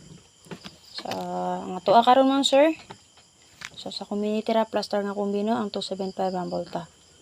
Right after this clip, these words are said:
So, ang class community members din ako, sir. Base sa Swear three. So,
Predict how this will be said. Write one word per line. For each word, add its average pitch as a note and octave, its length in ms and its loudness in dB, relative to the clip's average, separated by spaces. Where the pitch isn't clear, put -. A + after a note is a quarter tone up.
So, F#3 160 -4
ang F#3+ 80 -4
class G3+ 160 -2
community G3+ 320 -4
members F#3+ 400 -2
din F3+ 80 -6
ako, F3 240 -8
sir. - 200 -6
Base A#3+ 320 -2
sa G#3 160 2
Swear F3 400 -2
three. F3+ 240 -8
So, - 160 -16